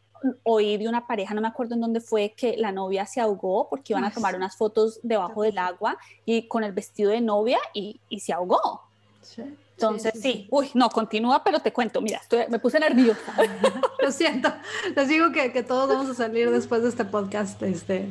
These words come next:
Speaker 2: con, con pesadillas, pero no, no, este, este es, es el tema en cuanto a, pues, a integridad física, el más importante, porque, pues, tenemos siempre que asegurarnos que los lugares en donde, en donde vamos a trabajar son tanto seguros para nuestros clientes como para nosotros,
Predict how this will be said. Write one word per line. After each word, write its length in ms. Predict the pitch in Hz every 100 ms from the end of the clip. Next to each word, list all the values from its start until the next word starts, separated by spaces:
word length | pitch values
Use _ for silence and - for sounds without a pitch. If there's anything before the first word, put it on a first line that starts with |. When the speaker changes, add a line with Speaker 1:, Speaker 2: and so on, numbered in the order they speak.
| 196
Speaker 2:
con, 200 | 214 214
con 160 | 220
pesadillas, 560 | 214 214 220 220 214 -
pero 160 | 277
no, 180 | 285 302
no, 280 | 285 285 269 - - - -
este, 320 | 330 403 339
este 180 | 370 403
es, 100 | 392 320
es 160 | 311 311
el 140 | 330
tema 320 | 320 311 311 302
en 140 | 254
cuanto 420 | 247 233 226 226 220
a, 400 | 214 208 196 -
pues, 140 | 240
a 60 | 247
integridad 500 | 233 240 240 254 277
física, 400 | 277 247 262 269
el 80 | 247
más 220 | 220 247
importante, 600 | 247 233 202 214 202 214
porque, 540 | 202 208 196 208 202 196 -
pues, 240 | 240 - -
tenemos 340 | 233 240 262
siempre 440 | 254 - 254 247 254
que 40 |
asegurarnos 760 | 254 233 220 214 202 214 214 -
que 200 | 226 220
los 240 | 226 226
lugares 400 | 233 226 226 233
en 120 | 247
donde, 400 | 220 214 202 196 196 -
en 100 | 220
donde 180 | 220 214
vamos 260 | 220 240 277
a 60 |
trabajar 540 | 269 233 202 220 214 226 - - - -
son 340 | - 277 262
tanto 220 | 262 262 269
seguros 340 | 262 233 240
para 220 | 247 220
nuestros 400 | 214 196 208 214
clientes 320 | 233 226 262
como 260 | - 269 208
para 160 | 208 196
nosotros, 640 | 196 - 294 - - -